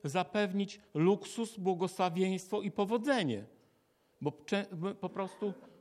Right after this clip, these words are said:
ten, ten błąd popełniamy, że my tak, modlę się, żeby wszystko u mnie było super. No to jest normalne, to jest takie ludzkie. Ale często Bóg chce czegoś nas nauczyć.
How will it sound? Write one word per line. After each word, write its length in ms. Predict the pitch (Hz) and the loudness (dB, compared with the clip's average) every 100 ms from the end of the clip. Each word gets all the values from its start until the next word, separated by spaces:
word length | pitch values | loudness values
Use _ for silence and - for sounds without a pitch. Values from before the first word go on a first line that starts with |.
| _ | _
ten, 220 | - 208 202 - | -2 -2 -2 -8
ten 180 | - 196 | -2 0
błąd 280 | 165 196 196 | 2 2 0
popełniamy, 600 | 208 - 214 233 226 143 | -4 -2 0 2 2 0
że 80 | 113 | -2
my 60 | 117 | -8
tak, 120 | 123 - _ _ _ - | -8 -12 _ _ _ 2
modlę 360 | 185 226 240 | 2 4 0
się, 160 | 226 220 | 0 0
żeby 180 | 202 185 | 0 -2
wszystko 380 | - 240 - | -4 -4 0
u 120 | 233 196 | 2 2
mnie 200 | 208 208 | 2 4
było 240 | 196 208 | 6 6
super. 480 | 208 214 - 101 120 | 4 -2 0 -4 -2
No 100 | 151 | -4
to 100 | 247 | -2
jest 100 | 254 | 0
normalne, 380 | 269 302 277 220 | 0 2 2 2
to 80 | |
jest 100 | 196 | 2
takie 220 | 214 208 233 | 0 0 0
ludzkie. 460 | 254 - - 90 - _ _ _ _ _ _ _ - | 0 -2 -8 -10 -12 _ _ _ _ _ _ _ -2
Ale 160 | 135 | -2
często 400 | 151 208 208 208 | 0 -2 0 -2
Bóg 300 | 160 202 202 - - _ _ _ _ _ _ _ _ _ _ _ _ - | 0 -2 -2 -14 -16 _ _ _ _ _ _ _ _ _ _ _ _ -20
chce 300 | - - 202 | -8 -2 -2
czegoś 360 | 202 190 175 | 0 -2 -2
nas 220 | 196 185 | -2 -2
nauczyć. 640 | 196 214 220 - 113 - | -2 0 -2 -2 -10 -10